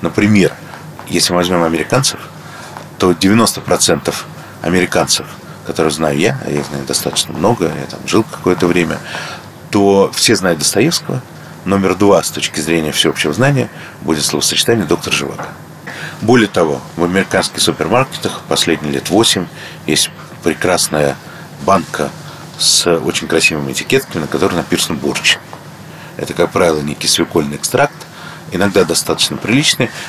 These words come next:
Поэтому мне кажется, что я, конечно, не проводил исследования, мне кажется, что борщ, с одной стороны, меня это не очень удивляет,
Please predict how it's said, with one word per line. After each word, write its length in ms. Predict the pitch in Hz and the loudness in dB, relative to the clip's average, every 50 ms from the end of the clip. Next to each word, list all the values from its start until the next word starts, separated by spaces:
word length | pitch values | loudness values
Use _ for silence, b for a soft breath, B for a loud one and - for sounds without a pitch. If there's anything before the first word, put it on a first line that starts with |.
| B B | B B
Поэтому 580 | - 113 123 175 - 135 127 127 131 131 123 113 B B B - | 4 4 4 4 4 4 4 6 6 4 4 0 B B B -4
мне 140 | - 120 151 | 0 0 0
кажется, 380 | - - 147 131 - - - - | 2 2 2 2 2 -2 -2 -4
что 320 | - - - 110 110 107 | -4 0 2 4 4 4
я, 180 | 98 101 104 101 | 4 4 2 2
конечно, 340 | - 104 90 - - - | 2 0 0 0 0 0
не 60 | 95 85 | -2 0
проводил 440 | - 87 90 87 85 78 80 69 | 2 4 4 4 4 2 0 0
исследования, 520 | 67 - - 139 156 151 131 104 92 80 - - B B B B B B B - | 0 2 2 2 2 2 0 -2 -2 -6 -10 -12 B B B B B B B -2
мне 120 | 87 107 | -2 0
кажется, 340 | - - 113 104 - - 95 | 2 2 2 2 2 0 -2
что 180 | - - - | -4 -4 -4
борщ, 380 | 80 80 110 143 160 - - - | 0 4 4 4 4 4 2 0
с 100 | - - | 2 2
одной 260 | 107 104 107 113 101 | 2 2 4 2 2
стороны, 380 | - - - - 80 71 67 65 - - - B B B B B B B B B B | 2 2 0 0 0 0 -2 -6 -12 -16 -16 B B B B B B B B B B
меня 140 | 95 95 | 0 0
это 120 | 92 - 85 | 0 0 0
не 100 | 92 98 | 2 2
очень 260 | 90 80 - 80 78 | 4 2 2 0 -2
удивляет, 400 | 69 69 78 80 107 143 165 175 | 0 0 2 4 6 4 4 2